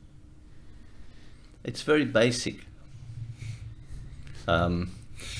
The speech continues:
I like the way you finished off, Joe, with all of the ands. Because it is all the ands. It's the elimination of the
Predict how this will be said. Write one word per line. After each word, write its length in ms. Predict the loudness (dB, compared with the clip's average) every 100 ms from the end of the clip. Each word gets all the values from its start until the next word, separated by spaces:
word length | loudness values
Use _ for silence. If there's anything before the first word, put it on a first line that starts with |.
| 2
I 60 | 10
like 280 | 10 10
the 80 | 8
way 180 | 10 10
you 200 | 10 4
finished 480 | 4 4 6 4 6
off, 220 | 4 4
Joe, 300 | 2 4 6
with 140 | 4 2
all 180 | 2 2
of 120 | 0
the 160 | -4 -6 -8
ands. 840 | -4 -4 -4 -6 -8 -8 -6 -6 -8 -12 -12 -12 -12 -12 -12 -10 -8 -8 -10 -10 -10 -10 -10 -8
Because 360 | -6 0 2 2
it 100 | 4
is 200 | 4 6
all 180 | 6
the 260 | 6 4 -2
ands. 840 | -2 -2 -2 -4 -6 -4 -4 -4 -6 -8 -10 -10 -12 -12 -12 -10 -10 -8 -10 -12 -8
It's 180 | -6
the 120 | 0 2
elimination 680 | 4 4 4 6 4 4
of 160 | 4 4
the 180 | 0